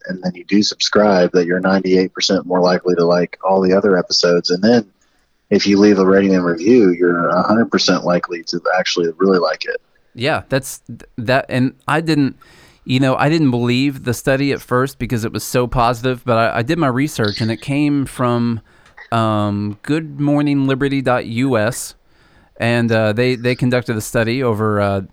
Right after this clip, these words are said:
Speaker 2: it says several test episodes. And what, what they found was that if you like this episode, you're ninety-eight percent likely to like our next episode. So why wouldn't you
Speaker 1: Right.
Speaker 2: subscribe, you know?
Speaker 1: There was a ninety-eight percent consensus, consensus,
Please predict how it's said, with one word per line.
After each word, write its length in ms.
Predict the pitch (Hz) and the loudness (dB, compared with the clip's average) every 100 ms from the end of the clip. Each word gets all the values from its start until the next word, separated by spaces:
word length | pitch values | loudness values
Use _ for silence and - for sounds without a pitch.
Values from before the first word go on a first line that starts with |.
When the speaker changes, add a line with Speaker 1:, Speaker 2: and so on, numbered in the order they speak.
| - | -16
Speaker 2:
it 60 | 113 | -14
says 300 | - 113 104 | -6 -4 -4
several 360 | - 131 123 113 | -4 -4 -2 -4
test 360 | 127 113 - | -2 -4 -2
episodes. 540 | 107 - - 101 104 110 | -6 -6 -6 -4 -4 -4
And 180 | 107 | -4
what, 160 | 110 - | -4 -4
what 240 | 110 147 | -2 -2
they 120 | 180 165 | -2 -4
found 540 | - 170 180 101 107 - _ _ - - | -2 0 0 -2 -6 -10 _ _ -20 -6
was 240 | 120 117 | -2 0
that 240 | 120 117 - | 0 0 -2
if 200 | - 135 | -4 -4
you 160 | 147 143 | -2 0
like 220 | 135 147 - | 0 -2 -2
this 220 | 139 - | -2 -2
episode, 640 | 143 - - 104 104 101 - | -4 -4 -2 -2 -2 -4 -6
you're 180 | 113 110 | -4 0
ninety-eight 480 | 110 131 127 131 117 | 0 0 0 -2 -4
percent 300 | - 139 117 | -6 -4 0
likely 400 | 123 131 104 101 - | -2 0 -4 -4 -4
to 80 | |
like 340 | 110 113 107 - | -2 0 0 -2
our 120 | 107 107 | -2 0
next 300 | 104 104 123 | -2 -4 -6
episode. 480 | 131 - 101 90 | -6 -6 -8 -8
So 160 | - 101 | -6 -4
why 220 | 107 120 | 0 0
wouldn't 240 | 135 151 117 | 0 -4 -2
you 60 | 120 | 2
Speaker 1:
Right. 140 | 104 | 2
Speaker 2:
subscribe, 340 | 101 104 98 - _ _ - | 2 0 -2 -6 _ _ -6
you 80 | |
know? 220 | 107 113 139 _ _ _ _ _ _ _ _ _ | -4 -4 -4 _ _ _ _ _ _ _ _ _
Speaker 1:
There 140 | 120 151 | 2 4
was 140 | 143 | 4
a 60 | 123 | 2
ninety-eight 540 | 117 117 113 113 113 | 2 2 2 2 0
percent 340 | 107 - 113 | -2 0 -2
consensus, 1080 | - 101 - 123 - - - - - - - | -4 -4 0 0 -2 -6 -4 -4 -4 -8 -12
consensus, 920 | - - - 107 104 92 - - - | -10 -4 -2 0 0 0 0 -2 -4